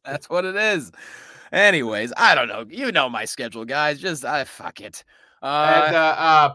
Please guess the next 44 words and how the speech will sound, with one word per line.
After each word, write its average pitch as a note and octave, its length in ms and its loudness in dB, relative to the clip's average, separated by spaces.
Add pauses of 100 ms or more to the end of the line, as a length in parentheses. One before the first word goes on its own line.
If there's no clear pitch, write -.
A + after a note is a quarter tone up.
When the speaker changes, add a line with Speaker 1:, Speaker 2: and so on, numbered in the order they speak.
(120)
Speaker 2:
patrons, F#3 540 -2
we D3 100 -6
love C#3 320 -2
you. C3+ 220 -4
Uh, C3+ 320 -2
let E3+ 80 -8
me, E3+ 100 -14
let F#3 100 -6
me F#3+ 60 -4
Speaker 1:
Yeah. F3+ 60 -2
Speaker 2:
do, F3 60 0
I'm D#3 120 -4
gonna E3 160 -6
do E3 120 -20
the, C#3+ 160 -6
uh, C3 200 -2
the B2+ 100 -10
really D3 240 -4
fast C#3 480 -2
version. A2 460 -8 (340)
Speaker 1:
Do D#3+ 100 -10
Speaker 2:
I'll F#3 100 -4
Speaker 1:
it. C3+ 60 -4
Speaker 2:
just - 120 -16
read A2+ 220 -14
them A#2+ 140 -20
off. F2+ 260 -8 (320)
Speaker 1:
Do D#3 180 -8
it. - 120 -12 (140)
Speaker 2:
Read A2+ 140 -10
them A#2+ 100 -12
off. G2 160 -8
Let A#2 100 -16
me, A2 60 -16
let, A2+ 200 -10
I'm C#2+ 180 -18
sorry, B2+ 160 -4
I'm - 60 -16
pulling C#3+ 300 -6
it D#3 60 -4
up, - 260 -6
pulling D3+ 520 -4
it D#3 80 -4
up, - 220 -6